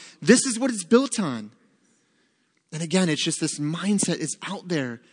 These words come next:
And I think the part that scared me the most or concerned me the most was that this man, up until about four years ago, was actively pastoring. Now, I'm not saying pastors don't make mistakes. I make mistakes.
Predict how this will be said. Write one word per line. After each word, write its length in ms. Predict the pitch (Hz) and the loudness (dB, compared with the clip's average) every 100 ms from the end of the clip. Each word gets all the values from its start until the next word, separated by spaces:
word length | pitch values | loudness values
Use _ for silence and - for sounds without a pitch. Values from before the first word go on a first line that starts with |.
| _ _ - | _ _ -4
And 100 | 170 | 0
I 60 | |
think 220 | 170 226 226 | 0 -2 -4
the 80 | |
part 240 | 208 220 185 | -2 0 0
that 80 | 151 | -2
scared 320 | - 175 165 | 0 2 2
me 80 | 160 | 0
the 100 | 143 | 0
most 340 | 147 139 - | 2 0 -2
or 40 | |
concerned 340 | 127 143 - 160 | -8 -6 -2 -2
me 60 | |
the 80 | 143 | 0
most 260 | 135 139 - | 0 -2 -4
was 80 | 127 | -8
that 140 | 131 | -6
this 180 | 156 - | -4 -4
man, 140 | 147 | -4
up 120 | 156 | -4
until 220 | 165 147 151 | -6 -6 -4
about 240 | 147 127 | -4 -6
four 300 | - 160 160 | -6 2 2
years 240 | 139 147 | 4 2
ago, 340 | 135 117 117 120 - - - _ | 0 -4 -6 -8 -16 -20 -20 _
was 220 | 147 135 - _ _ _ - | -4 -4 -6 _ _ _ -4
actively 800 | 151 160 - 175 156 165 160 151 _ _ - | -2 -4 -2 -2 0 -2 -2 -4 _ _ -16
pastoring. 800 | - 156 - - 120 107 107 139 _ _ _ | -8 -6 -6 -6 -8 -12 -14 -18 _ _ _
Now, 300 | 165 151 104 - - | -2 -2 -4 -12 -6
I'm 160 | 170 | -4
not 160 | 175 156 | -2 -4
saying 440 | 170 147 127 117 - | -2 -2 -2 -6 -12
pastors 420 | - 139 139 135 | -8 -8 -6 -6
don't 160 | 123 120 | -6 -6
make 140 | 120 | -6
mistakes. 380 | 117 - 113 95 - _ | -8 -8 -8 -8 -14 _
I 80 | 131 | -6
make 220 | 135 - | -6 -6
mistakes. 400 | 120 - 101 - | -10 -8 -10 -12